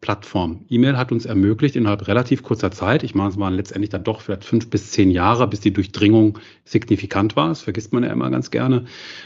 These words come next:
ähm, ähm, wenn das so in den neunzigern oder zweitausendern dann so losging. Aber vielleicht ist das so eine Art Plattform, ähm, einfach mal so reingeschmissen, die im Industriebereich, der doch so individuell ist, äh, eine Möglichkeit wäre.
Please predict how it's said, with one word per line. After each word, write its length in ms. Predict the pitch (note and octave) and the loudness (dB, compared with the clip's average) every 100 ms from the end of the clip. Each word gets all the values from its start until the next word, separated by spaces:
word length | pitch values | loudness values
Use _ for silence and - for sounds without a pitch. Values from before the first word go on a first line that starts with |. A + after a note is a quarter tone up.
| - - | -16 -2
ähm, 360 | A2 G#2+ G#2+ A2 G#2+ | 2 4 4 4 0
ähm, 520 | G#2+ G#2 G#2+ G#2+ G#2+ | -2 0 0 0 -2
wenn 80 | G#2 | -2
das 100 | G#2+ | -2
so 80 | - | -2
in 80 | G#2+ | 0
den 140 | G2+ | 2
neunzigern 580 | G2 G2+ - A2+ A2 G#2+ | 2 0 0 2 2 2
oder 180 | G#2 G#2 | 2 -2
zweitausendern 520 | - G#2 A2 G#2+ G#2 | -2 -2 0 4 4
dann 100 | G2+ | 4
so 80 | G2 | 2
losging. 520 | F#2+ G2+ G#2 B2+ B2+ - - - | 2 0 0 0 0 -2 -18 -10
Aber 100 | B2 | -4
vielleicht 240 | G#2 B2 B2 | 0 0 0
ist 280 | C3 - A#2+ | -4 0 0
das 260 | C3 - | 0 0
so 60 | C3+ | 0
eine 220 | B2 - | 0 -2
Art 280 | B2 A#2+ - | -6 -6 -14
Plattform, 880 | - G#2 G#2+ - - C3 C#3+ D#3 B2+ | -6 -4 -6 -8 0 2 4 4 2
ähm, 300 | A#2+ B2 A#2+ | 0 0 -2
einfach 140 | A#2 | -2
mal 120 | A#2 | 0
so 80 | A2+ | 0
reingeschmissen, 800 | G2+ G2+ A#2 A#2 - A#2 B2 A#2+ - - - | 0 0 0 0 0 2 2 0 -4 -12 -2
die 60 | |
im 60 | A2+ | 2
Industriebereich, 920 | G#2+ G#2+ - A#2+ C3 A#2 A#2+ B2+ - | 2 0 2 2 2 2 2 0 0
der 180 | - G#2 | -2 0
doch 100 | G#2+ | 0
so 140 | - A2+ | -2 0
individuell 560 | A2 A2 G2 G2+ A2 | 2 2 4 2 4
ist, 320 | A#2 A#2 - - | 2 0 -14 -14
äh, 80 | F#2 - | -14 -2
eine 160 | A2 | 2
Möglichkeit 420 | G#2 A2+ - G2+ F2+ | 2 2 0 0 4
wäre. 320 | G2+ C3+ | 4 4